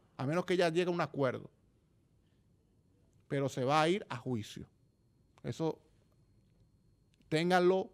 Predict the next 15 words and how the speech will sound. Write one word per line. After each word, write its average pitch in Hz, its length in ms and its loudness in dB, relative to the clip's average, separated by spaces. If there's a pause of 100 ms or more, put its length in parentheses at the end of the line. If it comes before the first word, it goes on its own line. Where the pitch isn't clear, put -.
(180)
por 135 160 -4
seguro, 120 400 -2
anoten 147 340 -2
la 123 80 -4
fecha. - 360 -16 (1400)
Pero 147 240 0
que 165 100 0
no 190 100 2
me 226 140 2
vengan 214 300 6
a 202 100 4
mí 208 180 0
a 202 80 4
decir 208 340 2
ahora 190 420 2